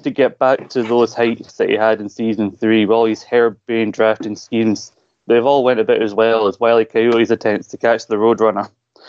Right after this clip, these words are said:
Although in that time he's found a new hobby and pretending to be the only person on this podcast who gives a shit about the Listeners' League. He,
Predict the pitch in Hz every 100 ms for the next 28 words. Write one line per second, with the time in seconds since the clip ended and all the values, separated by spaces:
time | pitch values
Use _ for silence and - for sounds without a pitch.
0 | - 214 175 135 139 143 139 151 139 -
1 | 139 135 123 - 143 139 147 147 127 113
2 | 101 95 113 113 110 135 127 113 127 131
3 | 143 139 135 131 135 127 123 120 _ -
4 | 135 - 107 110 - 123 113 110 139 131
5 | 123 - 101 107 107 120 135 - 117 107
6 | 113 95 87 - - _ _ - - -
7 | - - 156 156 139